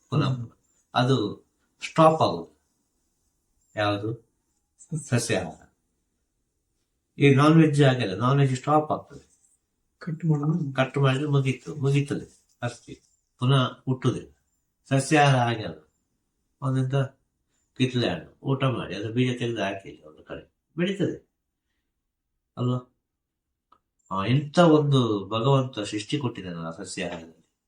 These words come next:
Speaker 1: ನಿನಗೆ ಹೊಟ್ಟೆಯೂ ತುಂಬಲಿ, ಅದರ ಸಂತತಿಯೂ ಬೆಳಿ.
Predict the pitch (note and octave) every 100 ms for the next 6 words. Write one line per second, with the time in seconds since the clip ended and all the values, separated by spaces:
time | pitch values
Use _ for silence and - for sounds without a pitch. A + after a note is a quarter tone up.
0 | _ _ _ _ _ _ E2 G#2+ G#2 F#2+
1 | - D3 D3+ D#3 D3+ D3 F3+ F#3+ - A#2
2 | B2+ B2 A2+ - - A#2+ C#3 G2 - _